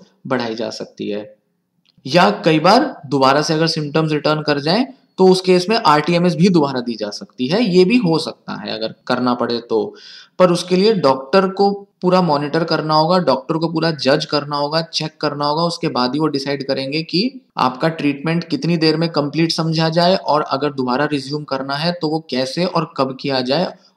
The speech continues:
और किया भी जाए या नहीं किया जाए, मतलब आरटीएमएस वाला ट्रीटमेंट दोबारा किया जाए या ना किया जाए।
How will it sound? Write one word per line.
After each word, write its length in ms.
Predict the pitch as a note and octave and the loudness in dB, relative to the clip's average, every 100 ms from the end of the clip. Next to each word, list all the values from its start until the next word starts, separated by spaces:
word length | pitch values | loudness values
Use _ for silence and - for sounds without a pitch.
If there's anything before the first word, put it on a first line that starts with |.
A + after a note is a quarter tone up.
| - | -6
और 180 | C#3+ C#3+ | -6 -2
किया 200 | B2+ C#3 | 0 2
भी 100 | D#3+ | 2
जाए 240 | E3 G3+ | 2 2
या 100 | A#3 | 2
नहीं 260 | G3 D3 D3+ | 0 0 -4
किया 260 | B2+ B2 G#2+ | -2 -2 -2
जाए, 240 | G#2 G2+ | -6 -8
मतलब 480 | G#2+ G#2 F3+ B3 - _ | -10 -2 -2 -2 -8 _
आरटीएमएस 520 | A#2 A#2+ B2 A#2+ A#2 | -6 -2 -2 -2 -2
वाला 160 | A2+ A2+ | -6 -8
ट्रीटमेंट 460 | G#2+ A2+ - A#2+ A#2 | -8 -12 -12 -12 -10
दोबारा 260 | A#2 A#2 | -10 -10
किया 260 | A#2 A#2+ A2 | -12 -10 -10
जाए 260 | A2+ A2 | -8 -8
या 100 | G#2+ | -8
ना 200 | G2+ F#2+ G2 | -10 -12 -14
किया 180 | - G2+ | -16 -16
जाए। 260 | - - | -16 -18